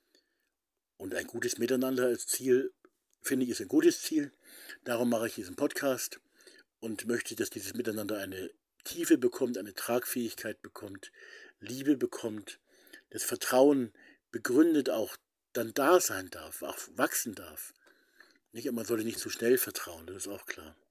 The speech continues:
Und dass einfach da etwas vorangehen kann. Das wollte ich gerne nochmal sagen und, ähm,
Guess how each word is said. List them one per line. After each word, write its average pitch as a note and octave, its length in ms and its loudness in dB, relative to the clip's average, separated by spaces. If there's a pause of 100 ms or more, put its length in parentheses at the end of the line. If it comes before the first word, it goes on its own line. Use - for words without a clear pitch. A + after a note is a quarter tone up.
(540)
Und A2 140 -8
dass G#2+ 100 -4
einfach - 320 -4
da A2+ 240 0
etwas G2+ 280 -6
vorangehen F#2+ 600 -6
kann. - 240 -16 (280)
Das A2+ 220 -2
wollte D3 220 6
ich C#3 140 0
gerne B2 220 2
nochmal G#2 300 -4
sagen G#2+ 480 -4 (560)
und, A2 500 -6
ähm, G#2+ 420 -8